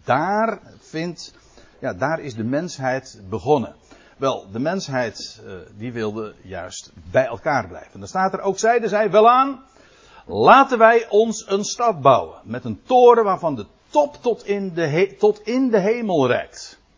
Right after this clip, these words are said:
Een, een observatorium ook, voor de sterrenhemel en voor de hemellichamen, de sterrenbeelden, om dat allemaal te bestuderen.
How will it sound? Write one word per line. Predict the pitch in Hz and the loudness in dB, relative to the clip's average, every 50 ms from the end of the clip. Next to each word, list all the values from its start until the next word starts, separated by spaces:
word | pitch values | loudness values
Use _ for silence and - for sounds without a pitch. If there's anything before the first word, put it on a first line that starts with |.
| _ _ _ | _ _ _
Een, | - 123 127 127 139 139 131 131 - | -8 -6 -4 -4 -4 -6 -8 -10 -12
een | 123 120 127 - | -10 -10 -10 -6
observatorium | - 151 - - - 143 120 - 120 - - - 208 220 220 202 202 190 190 190 | -8 -10 -8 -4 -6 -6 -4 -4 -8 -4 4 4 6 6 6 4 2 0 -2 -4
ook, | - 165 160 180 208 214 - - - - _ _ _ _ _ _ | -6 -4 -4 -4 -4 -6 -10 -18 -20 -20 _ _ _ _ _ _
voor | _ - - 135 143 143 139 135 135 113 | _ -8 -2 0 2 2 2 0 -2 -6
de | 120 | -6
sterrenhemel | - - - - - 220 202 190 185 165 135 147 165 175 175 175 170 160 160 160 160 160 160 | -4 -2 -2 0 2 2 2 2 2 -2 0 0 0 0 0 -2 -2 -2 -2 -2 -2 -2 -6
en | 143 127 | -8 -10
voor | 117 123 | -10 -8
de | 120 120 | -6 -4
hemellichamen, | 123 147 165 165 156 151 151 151 143 135 - 151 143 143 143 131 | -2 -2 -2 -2 -4 -4 -4 -4 -6 -6 -6 -6 -6 -6 -8 -10
de | 123 | -14
sterrenbeelden, | - - 151 143 139 120 101 90 92 123 143 156 151 147 139 143 135 143 | -12 -8 -8 -6 -6 -8 -10 -6 -4 -2 -2 -2 -2 -4 -4 -6 -6 -6
om | 127 127 127 | -8 -8 -6
dat | 117 117 | -6 -6
allemaal | 120 123 143 143 135 123 117 113 | -6 -4 -4 -4 -2 -4 -6 -6
te | - - 123 117 113 113 101 95 | -8 -10 -10 -8 -8 -8 -10 -10
bestuderen. | 110 110 107 - - 120 117 135 160 156 113 104 143 | -12 -10 -10 -12 -12 -12 -10 -8 -8 -6 -6 -8 -10